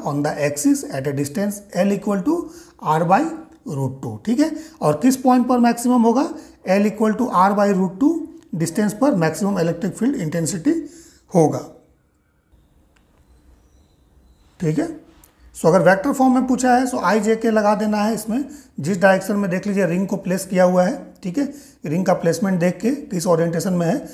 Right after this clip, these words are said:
accordingly आप एक्सिस जो है उसका यूनिट वेक्टर लिख दीजिए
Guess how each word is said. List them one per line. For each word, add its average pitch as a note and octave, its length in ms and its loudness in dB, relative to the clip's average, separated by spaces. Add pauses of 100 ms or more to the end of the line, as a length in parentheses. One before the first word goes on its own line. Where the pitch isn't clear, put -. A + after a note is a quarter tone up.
(280)
accordingly E3 580 0
आप - 280 -2 (540)
एक्सिस - 480 -4 (840)
जो D3+ 180 2
है A#3 120 4
उसका E3 260 -2
यूनिट D3+ 260 0
वेक्टर D3 300 -2
लिख C3+ 160 -4
दीजिए A2+ 340 -14